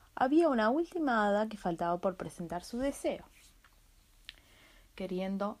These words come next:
ayudar a la pequeña, le dijo al rey y a la reina: "No puedo deshacer las palabras pronunciadas, pero puedo cambiar el curso de los eventos.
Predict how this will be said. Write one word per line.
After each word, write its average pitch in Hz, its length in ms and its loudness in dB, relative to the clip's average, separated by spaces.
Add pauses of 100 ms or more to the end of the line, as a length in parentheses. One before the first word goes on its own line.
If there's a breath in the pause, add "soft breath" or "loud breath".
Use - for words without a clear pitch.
ayudar 202 520 -6
a 196 80 -2
la 175 140 -4
pequeña, 208 480 -4
le 196 100 -4
dijo 185 240 -6
al 180 80 -4
rey 175 200 -6
y - 20 -4
a 170 80 -4
la 160 140 -6
reina: 151 420 -18 (960 soft breath)
"No 294 120 2
puedo 269 220 6
deshacer 165 520 -2
las 151 160 -10
palabras 165 440 -6
pronunciadas, 156 800 -10 (220)
pero 208 220 -4
puedo 220 200 0
cambiar 185 360 0
el 175 140 0
curso 170 320 -8
de 170 120 -4
los 165 220 -8
eventos. 151 260 -12